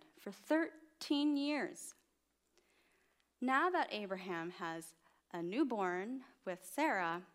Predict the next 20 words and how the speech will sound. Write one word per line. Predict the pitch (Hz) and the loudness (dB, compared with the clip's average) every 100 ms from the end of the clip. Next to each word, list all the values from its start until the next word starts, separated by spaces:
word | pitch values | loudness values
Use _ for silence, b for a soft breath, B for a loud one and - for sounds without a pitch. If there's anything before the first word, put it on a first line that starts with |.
| _ | _
he | _ - 233 226 | _ -10 -8 -4
immediately | 220 233 294 330 311 254 269 277 277 - _ - | -2 2 4 4 2 0 -4 -4 -6 -10 _ -12
abandons | 214 208 190 180 180 180 | -6 -4 -2 -4 -6 -8
her | 185 175 170 175 | -8 -6 -4 -6
and | 175 165 | -6 -6
their | 160 165 | -6 -10
son, | - 160 - 196 - _ _ b b b b - | -10 -10 -10 -12 -16 _ _ b b b b -4
and | 190 190 | -2 4
won't | 247 294 | 4 6
even | 302 240 226 220 | 6 4 0 -2
properly | - 285 285 285 277 277 | -2 2 2 2 0 0
provide | 277 233 185 165 - | -2 -4 -4 -4 -6
for | 160 | -12
them, | 160 165 175 185 _ b b b b | -8 -6 -6 -8 _ b b b b
even | - 220 226 208 | -6 -4 -2 0
though | 190 | 0
he | 185 - 208 | -2 -8 -10
has | 202 190 | -6 -8
so | 185 - - - 185 180 175 190 - | -8 -10 -8 0 2 2 0 -4 -8
much. | 170 - - - | -6 -6 -8 -18